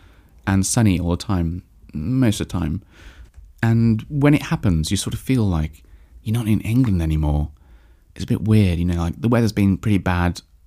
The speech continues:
for ages, and all of a sudden, it, it just becomes nice. But then after a while, it just goes away and becomes bad again. Uh,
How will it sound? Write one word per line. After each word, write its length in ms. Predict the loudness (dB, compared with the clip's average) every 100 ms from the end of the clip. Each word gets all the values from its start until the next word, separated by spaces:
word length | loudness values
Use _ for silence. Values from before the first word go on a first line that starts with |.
| _ _ -20
for 340 | -10 -2 -2 -2
ages, 760 | 0 0 0 0 0 -2 -6 -12 -16 -20 _ _
and 100 | -2
all 120 | 2 4
of 60 |
a 60 | 2
sudden, 480 | 0 0 0 -2 -6 -8
it, 260 | -6 -6 -6
it 120 | -6
just 180 | -4 -6
becomes 300 | 0 0 2
nice. 520 | 2 2 0 -4 -10 -14 -20 -20 -20 -8
But 140 | -4 0
then 480 | 2 4 2 0 0
after 260 | -2 0
a 40 | 0
while, 220 | 0 0
it 60 | -2
just 160 | -2
goes 180 | -2 0
away 260 | 0 0 0
and 160 | -2
becomes 240 | -4 -4 -4
bad 200 | -4 -2
again. 360 | -2 -4 -6 -10 _ _ _ _ _ _ _ _ -6
Uh, 480 | -2 2 2 0